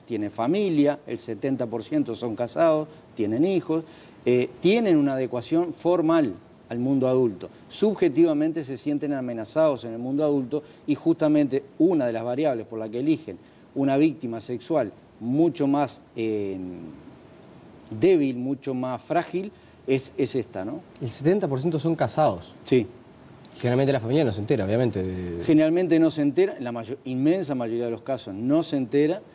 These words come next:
Speaker 1: Eh, el perfil estadístico,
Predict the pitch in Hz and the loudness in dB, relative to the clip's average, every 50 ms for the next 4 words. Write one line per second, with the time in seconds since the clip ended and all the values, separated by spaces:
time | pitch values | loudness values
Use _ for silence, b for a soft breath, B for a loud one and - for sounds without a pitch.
0 | B B B B - - - 117 113 113 110 110 110 113 117 117 - - - 143 | B B B B -14 -6 -2 -2 0 2 2 2 0 0 -2 -4 -4 -2 -2 0
1 | 127 156 151 147 - - 240 262 208 139 101 85 80 - - - - - 113 107 | 2 2 0 0 0 2 2 2 2 2 0 -2 -6 -14 -20 -20 -8 -8 -8 -6
2 | - - 127 143 170 220 196 - - - 151 120 - 120 110 107 | -2 0 2 2 2 2 0 -2 -2 -2 -2 -2 0 -4 -4 -4